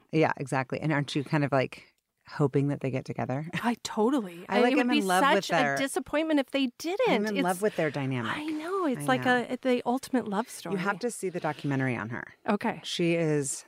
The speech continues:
Speaker 1: the bomb.
Speaker 2: All right. I
Speaker 1: She's
Speaker 2: will have to
Speaker 1: amazing.
Speaker 2: watch
Speaker 1: I already
Speaker 2: that.
Speaker 1: loved her, but, and I saw her documentary, and I love her.
Speaker 2: She's
Speaker 1: She's
Speaker 2: just, she doesn't give a f-,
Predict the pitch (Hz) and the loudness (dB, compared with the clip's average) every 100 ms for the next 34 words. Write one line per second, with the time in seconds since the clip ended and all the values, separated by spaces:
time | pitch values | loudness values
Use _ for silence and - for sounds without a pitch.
0 | 170 135 120 104 82 - 214 196 185 - | -6 -4 -2 -6 -6 -4 0 2 0 -4
1 | 208 196 196 180 170 135 123 - 185 190 | -2 4 4 4 2 0 -4 0 4 4
2 | 185 165 147 139 185 165 123 147 143 - | 4 2 0 -2 -4 -2 -2 -4 -6 -2
3 | 139 139 131 131 139 117 131 147 151 127 | -2 -2 -4 -6 -6 -2 0 2 2 2
4 | - _ _ - 131 - - - - - | -2 _ _ -4 -4 -2 -6 -8 -8 -4
5 | - 311 - 370 - - 294 269 285 302 | -2 0 0 0 -2 -2 0 0 0 0
6 | 262 - 247 - 240 311 - | 0 -4 -10 -4 -2 -2 -4